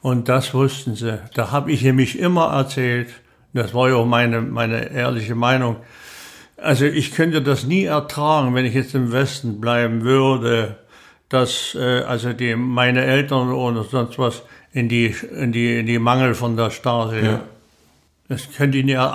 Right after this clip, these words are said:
Speaker 1: außerdem ist es meine Heimat. Ich kann nicht weg.
Speaker 2: Ja.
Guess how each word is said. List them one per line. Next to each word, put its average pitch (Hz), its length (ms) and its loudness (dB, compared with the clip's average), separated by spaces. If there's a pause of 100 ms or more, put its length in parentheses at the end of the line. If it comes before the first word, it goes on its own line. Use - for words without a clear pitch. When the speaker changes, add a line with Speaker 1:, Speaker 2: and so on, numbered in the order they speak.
(300)
Speaker 1:
außerdem 139 440 0
ist 151 140 2
es 135 120 0
meine 135 260 4
Heimat. 135 480 4
Ich 131 160 -4
kann 160 220 2
nicht 117 200 0
weg. 110 280 -2 (100)
Speaker 2:
Ja. 110 200 -2